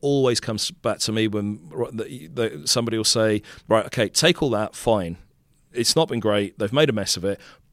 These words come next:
but cricket needs this money." The other big question, I think, is why does cricket need this money? Because it got the broadcasting deal in two thousand and five. What happened in two thousand and five?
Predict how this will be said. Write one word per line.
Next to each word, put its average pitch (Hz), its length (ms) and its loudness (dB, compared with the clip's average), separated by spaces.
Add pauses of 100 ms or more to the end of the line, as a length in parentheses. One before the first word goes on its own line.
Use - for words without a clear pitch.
but - 160 0
cricket - 320 -2
needs 113 220 0
this - 180 0
money." 92 340 -2 (520)
The 123 140 4
other 165 160 4
big 123 160 0
question, 104 380 0
I - 20 -6
think, 101 260 -4
is 104 120 -6
why 131 180 4
does 110 140 -4
cricket - 320 -12
need 101 160 -4
this - 180 -4
money? 92 220 -2
Because 101 320 -4
it 104 80 -8
got 151 160 0
the 120 80 -12
broadcasting 107 560 -2
deal 101 160 -2
in 95 60 -4
two - 180 -4
thousand 98 300 -2
and 92 60 -8
five. 107 300 -2 (260)
What - 180 2
happened 127 260 -2
in 110 60 -2
two 113 180 -2
thousand 107 260 -2
and 95 80 -6
five? 107 260 0